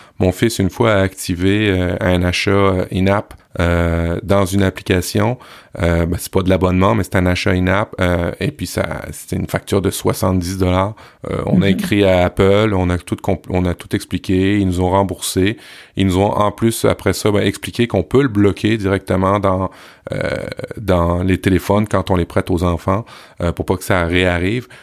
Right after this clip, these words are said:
Speaker 1: Mais, euh, quand on explique, puis c'est légitime, puis qu'on, on, on a un bon, un bon historique de chez la marque, ils, ils remboursent tout le temps.
Speaker 2: Oui, oui, c'est ça. En fait, Apple, ils sont,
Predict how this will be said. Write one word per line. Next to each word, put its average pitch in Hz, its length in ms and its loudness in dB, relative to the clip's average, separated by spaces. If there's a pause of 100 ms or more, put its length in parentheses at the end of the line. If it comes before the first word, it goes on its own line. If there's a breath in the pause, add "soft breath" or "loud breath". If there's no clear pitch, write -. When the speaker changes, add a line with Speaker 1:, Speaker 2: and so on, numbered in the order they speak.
(120)
Speaker 1:
Mais, 92 280 4
euh, 85 280 2 (540)
quand 113 240 0
on 113 80 4
explique, 113 460 0
puis - 100 -12
c'est 107 100 0
légitime, 95 540 0
puis 98 100 -12
qu'on, 95 280 -2 (280)
on, - 140 -8 (160)
on 101 180 -2
a 92 60 4
un 95 120 4
bon, 98 120 2
un 104 120 4
bon 101 200 2
historique 98 460 0
de 98 160 -2
chez - 180 -2
la 95 120 0
marque, 113 320 -4
ils, 87 260 -10 (260 loud breath)
ils 92 80 0
remboursent 90 300 0
tout - 80 -4
le 95 80 -8
temps. 73 240 -8 (580 loud breath)
Speaker 2:
Oui, 254 100 4
oui, 269 140 2
c'est - 120 -2
ça. 214 140 2
En 208 80 4
fait, 214 200 0
Apple, 214 240 0
ils 233 80 4
sont, 202 320 0